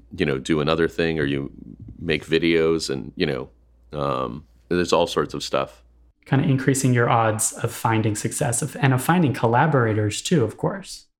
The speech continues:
Speaker 1: Yes, I agree. That's, that's why I think if you find people, you know, if what you wanna do is voiceover and you don't think you're a great writer, there's probably someone who's a writer who would love, you know, a break and to do,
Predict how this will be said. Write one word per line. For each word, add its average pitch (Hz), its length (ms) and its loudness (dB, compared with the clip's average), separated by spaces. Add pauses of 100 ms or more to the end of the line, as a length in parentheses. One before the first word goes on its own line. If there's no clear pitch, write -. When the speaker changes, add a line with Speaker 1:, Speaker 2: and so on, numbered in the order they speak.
Speaker 1:
Yes, 95 540 0
I 92 140 4
agree. 87 400 2
That's, - 300 0
that's 95 260 0
why 95 180 4
I 87 60 4
think 87 280 0
if 80 140 -4
you 82 100 2
find 82 280 0
people, 78 600 0 (360)
you 107 120 2
know, 82 180 4
if 80 140 -2
what 92 140 4
you 92 140 4
wanna 95 200 4
do 87 180 2
is 85 120 0
voiceover 87 600 2
and 76 120 -2
you 80 80 0
don't 80 220 0
think 85 240 -2
you're 80 140 4
a 76 60 -2
great 80 300 0
writer, 82 520 2 (360)
there's 90 140 2
probably 101 280 4
someone 110 320 2
who's 95 180 2
a 92 60 4
writer 87 400 4
who 90 100 0
would 82 140 2
love, 82 460 2 (420)
you 90 140 2
know, 76 480 0
a 87 60 2
break 82 580 0 (160)
and 80 220 0
to 80 340 2
do, 85 580 0